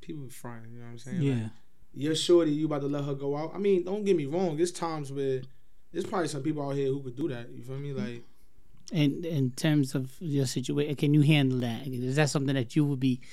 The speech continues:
Speaker 3: open
Speaker 1: I mean,
Speaker 3: to
Speaker 1: I really
Speaker 3: doing?
Speaker 1: feel like that's between the two people. You feel me?
Speaker 3: Okay.
Speaker 1: The situation, like, you can have, you can have love for somebody and y'all both do your thing and y'all just kick it and do your thing. But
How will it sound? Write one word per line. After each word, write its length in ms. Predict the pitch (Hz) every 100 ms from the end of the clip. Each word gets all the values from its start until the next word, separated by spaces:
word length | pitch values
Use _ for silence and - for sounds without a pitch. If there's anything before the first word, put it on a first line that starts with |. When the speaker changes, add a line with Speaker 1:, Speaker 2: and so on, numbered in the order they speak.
| - - -
Speaker 3:
open 240 | 156 135
Speaker 1:
I 20 | 135
mean, 80 |
Speaker 3:
to 60 | 143
Speaker 1:
I 120 | 123
really 200 | 143 139
Speaker 3:
doing? 120 | 127 117
Speaker 1:
feel 80 | 113
like 160 | 139
that's 160 | 139 135
between 320 | 127 - 131
the 60 | 123
two 200 | - 120
people. 280 | 131 135 113
You 280 | 107 - -
feel 100 | 127
me? 220 | 127 127 143
Speaker 3:
Okay. 200 | 135 135
Speaker 1:
The 60 |
situation, 600 | 143 143 131 143 139 127
like, 140 | 123 131
you 60 | 202
can 160 | - 160
have, 220 | 156 139 139
you 80 | 180
can 100 | 208
have 220 | 185 135 127
love 240 | 131 127
for 100 | 127
somebody 520 | 123 127 127 127 131
and 180 | 127 117 - - -
y'all 140 | - 135
both 180 | 135
do 80 | 131
your 180 | 135 135
thing 300 | 135 147 147
and 100 | 131
y'all 140 | 131
just 200 | 131 127
kick 180 | - 139
it 60 | 131
and 120 | 127
do 60 | 123
your 240 | 123 156
thing. 400 | 185 147 151 160
But 180 | 139 131